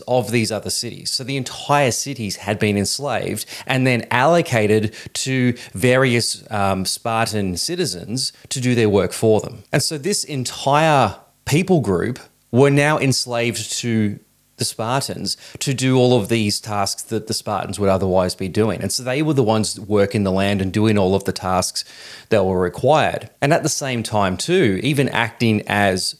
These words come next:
personal bodyguards for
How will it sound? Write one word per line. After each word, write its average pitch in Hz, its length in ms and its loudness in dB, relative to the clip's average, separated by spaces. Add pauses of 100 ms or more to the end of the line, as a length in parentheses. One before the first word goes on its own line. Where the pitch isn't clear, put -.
personal 113 680 0
bodyguards 113 1040 0
for 110 540 4